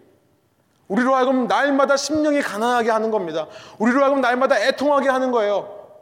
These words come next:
의에 줄이고 목마르게 하는 겁니다. 하나님이 천국을 이루시는데, 하늘 통치를 이 땅에 이루시는데 왜 이런 모습이어야 됩니까? 힘을 빼시는 거죠. 어제 파네라의 새벽기도 끝나고 제가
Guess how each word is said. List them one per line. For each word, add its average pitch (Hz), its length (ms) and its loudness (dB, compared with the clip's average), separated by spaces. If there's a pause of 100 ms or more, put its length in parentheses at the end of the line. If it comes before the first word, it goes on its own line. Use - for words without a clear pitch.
(300)
의에 277 340 4
줄이고 240 360 -2
목마르게 285 520 2
하는 262 220 2
겁니다. 185 400 -2 (1300)
하나님이 294 500 2
천국을 294 440 2
이루시는데, 233 440 0
하늘 277 200 0
통치를 285 340 0
이 233 80 -6
땅에 254 180 2
이루시는데 226 540 -4 (220)
왜 294 220 2
이런 277 240 2
모습이어야 233 380 0
됩니까? 165 680 -4 (1500)
힘을 208 300 -6
빼시는 175 360 -12
거죠. 127 260 -16 (2250)
어제 139 200 -4
파네라의 160 640 -2
새벽기도 180 320 -8
끝나고 131 880 -6
제가 151 540 -4